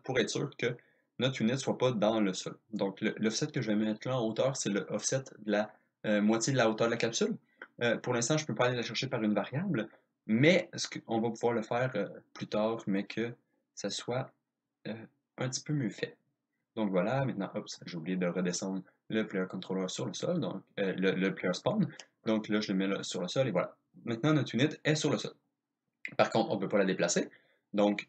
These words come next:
c'est là qu'il va falloir, euh, euh, faire en sorte que la unit puisse se déplacer.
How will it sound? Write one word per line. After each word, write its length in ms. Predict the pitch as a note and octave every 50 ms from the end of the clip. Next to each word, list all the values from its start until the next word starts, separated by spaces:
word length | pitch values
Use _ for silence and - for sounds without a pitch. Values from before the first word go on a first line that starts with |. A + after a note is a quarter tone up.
| _ -
c'est 240 | - - - G2 F#2+
là 160 | G2 G2 F2+
qu'il 300 | - - - G2 - - - _ _ -
va 160 | F2+ F#2 F2+
falloir, 520 | - - F#2+ F#2 F#2 F#2 F#2+ F#2+ F#2 F2+ F2+
euh, 120 | F2+ F2+ - _ _ _ _ _ _ _ _ _ _ _ _ _ - F#2+
euh, 220 | - - - - - - _ _ _ -
faire 320 | G2+ G2 G2 G2+ - -
en 100 | G2 G2
sorte 300 | F#2 - G#2 G2 - - -
que 80 | G2+
la 100 | F#2 F2+
unit 240 | F#2 F#2 F#2+ G2 G2+
puisse 320 | F#2+ - - G2+ G2+ - -
se 80 | F#2
déplacer. 540 | F2+ F2 F2+ - - F2 - - - D4